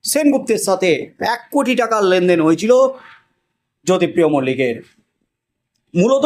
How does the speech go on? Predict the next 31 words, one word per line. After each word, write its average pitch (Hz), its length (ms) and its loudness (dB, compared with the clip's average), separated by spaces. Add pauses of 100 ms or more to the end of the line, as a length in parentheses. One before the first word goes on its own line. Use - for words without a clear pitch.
(100)
এটি 262 120 0 (100)
ছবি 208 220 -2
তৈরির 226 400 0
জন্যই 190 400 -2 (200)
এই 180 120 4
লেনদেন, 156 420 0
এমনই 156 300 0
কিন্তু 156 180 0 (120)
খবর 160 260 2 (200)
উঠে 139 180 -2
আসছে। 127 340 -2 (840)
ব্যাংকের 247 420 -4 (100)
তথ্য 233 220 0 (200)
নথি 202 300 0 (160)
ঘেঁটে 165 260 -2
কিন্তু 196 320 -2 (220)
এই 156 80 2
সমস্ত 175 320 -4 (100)
তথ্য 170 220 -2 (160)
উঠে 202 220 0
এসেছে 233 240 2 (100)
এবং 175 240 2 (920)
ব্যাংকের 214 340 -2 (100)
তথ্য 240 200 0 (120)
নথি 247 360 0 (800)
সহ 233 300 0 (580)
সমস্ত 254 340 0
নথিপত্র 240 480 0 (140)
যাচাই 185 280 -2
করতে 185 320 -2
চাইছে 190 440 -2